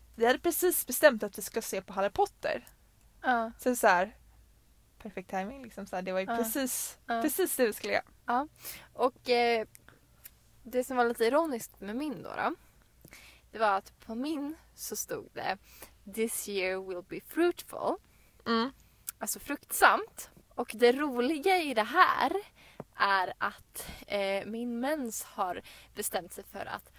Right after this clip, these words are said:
Speaker 2: hoppa över en cykel.
Speaker 1: <laughs>
Speaker 2: Så vi har typ lite så här skämtat om att, "Nej, men du kanske är gravid." <laughs> Och så, och så står det på min fortune cookie bara, "This year will be fruitful."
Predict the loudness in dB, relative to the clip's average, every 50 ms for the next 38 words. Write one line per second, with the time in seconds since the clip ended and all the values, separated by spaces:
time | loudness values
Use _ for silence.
0 | -20 -20 _ -8 -8 -2 2 4 6 8 8 8 8 8 6 4 2 0 0 -4
1 | -10 -16 -6 -2 -2 -2 -2 -2 -4 -6 -6 -10 -14 -14 -14 -14 -14 -14 -14 -2
2 | 2 2 2 2 2 0 -2 0 0 -2 0 0 4 6 6 6 6 4 0 0
3 | 2 0 -2 -2 0 -2 -2 -2 -4 _ _ _ -14 -6 -2 0 0 0 0 -2
4 | -8 0 4 6 6 6 4 2 2 2 2 0 0 -4 -2 -2 -2 -4 -6 -12
5 | -12 -12 -14 -20 -20 -8 -2 -2 0 0 0 -2 -6 -6 -2 0 0 2 6 6
6 | 6 6 6 6 6 8 8 8 6 8 8 6 6 6 8 6 4 6 6 2
7 | 2 2 0 -12 -12 -8 -4 -6 -2 0 2 0 2 2 0 -2 2 4 4 4
8 | 6 6 6 6 6 6 8 8 8 8 6 4 6 6 6 6 2 -8 -8 -12
9 | -12 -12 -8 -4 -2 0 2 2 2 0 0 0 2 4 6 6 6 6 6 2
10 | 2 -2 -6 -6 -4 -4 -6 -6 -2 0 2 2 2 2 0 -2 0 0 -2 -2
11 | -2 -2 -6 -4 0 0 0 0 0 -4 -12 -8 -8 -8 -6 -4 0 0 2 2
12 | 2 2 0 0 0 -2 -2 -2 -4 -4 -6 -6 -6 -4 -4 -4 -4 -4 -4 -2
13 | 2 2 2